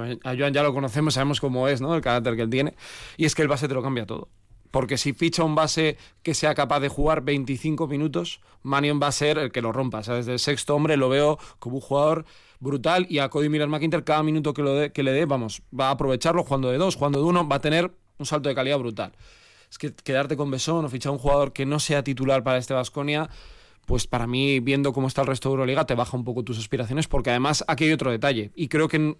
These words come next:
viendo el, un poco reflexión del año pasado, que estuviera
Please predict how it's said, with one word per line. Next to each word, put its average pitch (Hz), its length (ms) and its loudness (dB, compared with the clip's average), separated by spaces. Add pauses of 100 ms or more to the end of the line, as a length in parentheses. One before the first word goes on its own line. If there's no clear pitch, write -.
(300)
viendo 151 920 2
el, 151 220 2 (260)
un 139 300 -8
poco 151 200 4
reflexión 143 360 -2
del 143 100 2
año 139 160 2
pasado, 151 460 2 (560)
que 151 80 -2
estuviera 151 340 2